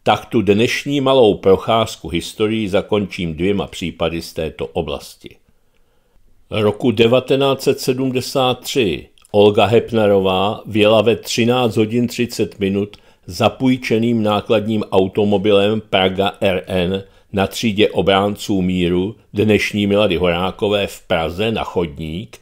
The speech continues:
do skupiny asi třiceti lidí čekajících na tramvajové zastávce Strossmayerovo náměstí. Osm lidí nepřežilo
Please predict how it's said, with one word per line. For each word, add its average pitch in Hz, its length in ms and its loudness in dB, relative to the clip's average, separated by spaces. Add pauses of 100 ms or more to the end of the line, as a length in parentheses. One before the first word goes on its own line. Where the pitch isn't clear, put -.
(380)
do 104 180 2
skupiny 127 680 0
asi 131 320 -4
třiceti 135 560 -4
lidí 90 540 -2
čekajících 98 840 -2
na 85 80 -2
tramvajové 95 720 0
zastávce 92 760 -6
Strossmayerovo 90 760 -6
náměstí. 95 640 -8 (880)
Osm 131 340 2
lidí 113 280 4
nepřežilo 113 840 2